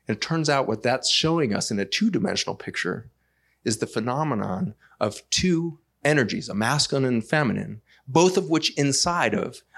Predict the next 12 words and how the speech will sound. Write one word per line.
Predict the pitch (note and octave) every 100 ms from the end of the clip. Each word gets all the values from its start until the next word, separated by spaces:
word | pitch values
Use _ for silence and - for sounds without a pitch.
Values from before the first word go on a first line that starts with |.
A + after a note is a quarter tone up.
| -
also | F#3 F#3+ C#3
have | A2 F#2+ -
the |
masculine | G2+ G2 - - F#2+
and | - -
feminine, | F#2 F#2+ - - - _ _ _ -
and | A2+
they | G#2+ A2+
intertwine | C#3 C3+ - D3 C3 A2+
in | G2+
this | G#2+
quadrihelix. | - A2+ G#2+ A2 - A2+ - -